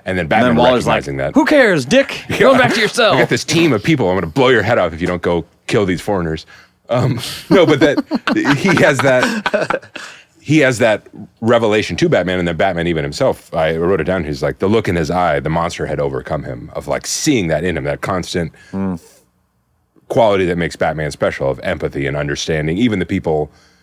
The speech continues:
Speaker 1: he's kicking the shit out of,
Speaker 2: Yeah.
Speaker 1: he understands them and he feels for them. And even that reflection of himself, of, like, going too far into what he's become.
Speaker 2: Yeah. I feel so bad snapping this man's clavicle.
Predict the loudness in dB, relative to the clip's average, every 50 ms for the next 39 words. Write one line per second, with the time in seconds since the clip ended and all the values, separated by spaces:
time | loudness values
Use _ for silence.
0 | _ _ _ _ _ _ _ _ _ -12 -8 -6 -4 -4 -4 -4 -4 -2 0 0
1 | 0 0 0 -2 -2 -4 -6 -6 -10 _ _ -4 -4 -2 -2 -4 -8 -14 _ _
2 | -8 -4 -4 -2 -2 -2 -2 -2 -4 -4 -4 -4 -2 -4 -4 -4 -4 -4 -4 -4
3 | -6 -6 -8 -8 -8 -4 -2 0 0 -2 -2 -4 -6 -6 -4 -4 -6 -6 -8 -10
4 | -12 _ _ _ _ _ _ _ _ -6 -4 -4 -2 -2 -4 -4 -2 -2 -2 -4
5 | -4 -4 -4 -4 -4 -4 -6 -6 -6 -6 -8 -6 -4 -2 -4 -4 -4 -6 -8 -6
6 | -6 -8 -10 -18 _ _ _ _ _ _ _ _ _ _ _ _ _ _ -6 -4
7 | -2 -2 -2 -4 -6 -8 -6 -2 0 0 0 0 0 -2 -2 -4 -4 -4 -4 -4
8 | -4 -4 -6 -6 -8 -10 -10 -10 -6 -6 -6 -4 -6 -8 -10 -12 _ _ -6 -4
9 | -2 -2 -2 -4 -8 _ _ _ _ -12 -10 -6 -4 -4 -4 -4 -2 -2 -2 0
10 | 0 0 0 0 -2 -4 -4 -4 -4 -4 -4 -4 -4 -4 -4 -4 -4 -4 -4 -4
11 | -6 -6 -6 -6 -6 -4 -4 -6 -6 -4 -4